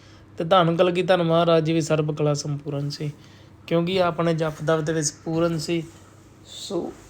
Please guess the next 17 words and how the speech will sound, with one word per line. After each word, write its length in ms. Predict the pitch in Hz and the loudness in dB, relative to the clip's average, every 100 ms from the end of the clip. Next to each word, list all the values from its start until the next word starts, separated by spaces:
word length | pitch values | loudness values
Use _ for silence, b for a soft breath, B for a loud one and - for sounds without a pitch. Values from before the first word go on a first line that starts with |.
| - - | -14 -2
ਅਗੰਮੀ 380 | 175 180 180 196 | 2 4 4 2
ਖੇਡ 300 | 165 160 170 | 2 2 2
ਸੀ 160 | 160 | 0
ਉਹਨਾਂ 240 | 175 170 170 | 0 0 2
ਦੀ, 120 | 170 | 2
ਜਤੀ 320 | 160 156 160 | 0 -2 -2
ਸਤੀ 320 | 143 156 160 | -6 -6 -6
ਸੀ, 180 | 156 - - 180 | -10 -12 -14 -6
ਜਤ 240 | 165 170 - | 0 0 0
ਸਤ 320 | 175 175 - | -4 -4 -4
ਧਰਿਆ 280 | 175 156 143 | -2 -2 -2
ਸੀ 100 | 156 | -6
ਪੂਰਾ। 340 | 175 165 151 143 - - - - - - - - - - - | -10 -8 -8 -10 -20 -20 -20 -20 -20 -20 -20 -20 -20 -20 -18
ਸੋ 240 | - 165 | -4 0
ਅੱਗੇ 180 | 160 175 | 0 0
ਚੱਲਦੇ 460 | 175 175 165 180 | 2 2 2 0
ਹਾਂ, 80 | 180 | -2